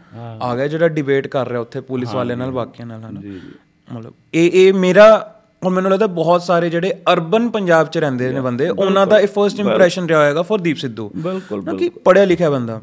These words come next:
Speaker 1: ਬਿਲਕੁਲ।
Speaker 2: ਹੋਰ ਪੂਰੇ ਪੰਜਾਬ ਦਾ, ਭਾਵੇਂ ਕਿਸੇ ਦਾ ਕੰਮ ਉਹਦੇ ਨਾਲ ਰੁਕ ਰਿਹਾ ਸੀ ਜਾਂ ਨਹੀਂ ਰੁਕ ਰਿਹਾ ਸੀ, ਇੱਕ ਵਾਰ ਲਈ ਪੂਰਾ ਪੰਜਾਬ ਜਿਹੜਾ ਸੀਗਾ, ਉਹ ਸਾਰਾ ਦਾ ਸਾਰਾ ਜਿਹੜਾ ਸੀਗਾ, ਉਹ ਕਿਸਾਨਾਂ ਨਾਲ ਸੀਗਾ।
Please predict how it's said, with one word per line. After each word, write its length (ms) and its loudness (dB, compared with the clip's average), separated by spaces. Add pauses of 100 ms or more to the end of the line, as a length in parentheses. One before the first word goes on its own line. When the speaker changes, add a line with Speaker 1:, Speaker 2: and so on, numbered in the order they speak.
Speaker 1:
ਬਿਲਕੁਲ। 480 -14 (180)
Speaker 2:
ਹੋਰ 520 0 (1200)
ਪੂਰੇ 200 8
ਪੰਜਾਬ 460 2
ਦਾ, 340 -2 (520)
ਭਾਵੇਂ 260 -2
ਕਿਸੇ 180 -8
ਦਾ 120 0
ਕੰਮ 280 -2
ਉਹਦੇ 140 -2
ਨਾਲ 200 -4
ਰੁਕ 220 -8
ਰਿਹਾ 180 -2
ਸੀ 200 -8
ਜਾਂ 120 -6
ਨਹੀਂ 220 -8
ਰੁਕ 180 -8
ਰਿਹਾ 160 -6
ਸੀ, 200 -14 (800)
ਇੱਕ 220 -4
ਵਾਰ 200 2
ਲਈ 140 -4
ਪੂਰਾ 320 -6
ਪੰਜਾਬ 400 -4
ਜਿਹੜਾ 180 -4
ਸੀਗਾ, 220 -8
ਉਹ 220 -10
ਸਾਰਾ 640 0
ਦਾ 140 -2
ਸਾਰਾ 360 -2
ਜਿਹੜਾ 180 -2
ਸੀਗਾ, 180 -8
ਉਹ 40 -8
ਕਿਸਾਨਾਂ 440 -10
ਨਾਲ 180 -10
ਸੀਗਾ। 320 -20